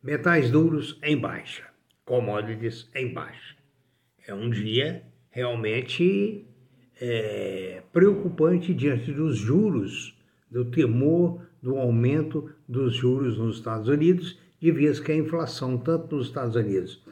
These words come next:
como na Inglaterra, subiu substancialmente. Outra notícia é que o Bitcoin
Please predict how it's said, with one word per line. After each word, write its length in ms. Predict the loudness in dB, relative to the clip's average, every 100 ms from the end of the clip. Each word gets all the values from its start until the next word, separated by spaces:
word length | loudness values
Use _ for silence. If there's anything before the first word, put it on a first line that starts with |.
| -20
como 240 | -10 -6 -4
na 120 | -4
Inglaterra, 880 | -2 -2 -2 0 -2 -2 -4 -8 -18
subiu 520 | -6 4 4 6 0 -2
substancialmente. 1300 | -4 -6 -6 -6 -6 -4 -4 -4 -6 -12 -18 -20 _ _ _ _ _ _ _ _ _
Outra 340 | -4 0 2 4
notícia 680 | 4 4 2 0 0 -2 -4 -16 _ _ _ _ _ _ _ _ _
é 60 | -14
que 120 | -10
o 60 | -6
Bitcoin 1000 | 2 4 4 0 -4 -2 -2 -2 -4